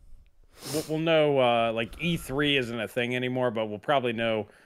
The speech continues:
when the Microsoft conference thing, I think it's in June.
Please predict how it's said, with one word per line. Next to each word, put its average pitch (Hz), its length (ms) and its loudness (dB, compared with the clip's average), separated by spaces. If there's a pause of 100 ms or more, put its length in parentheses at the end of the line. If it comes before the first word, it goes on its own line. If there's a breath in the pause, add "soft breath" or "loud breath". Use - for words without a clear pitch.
(240 loud breath)
when 107 220 -4
the 107 60 -4
Microsoft 107 580 0
conference 110 460 -4
thing, 107 440 -4
I 101 60 -12
think 101 160 -10
it's 90 140 -12
in 95 140 -10
June. 95 520 -10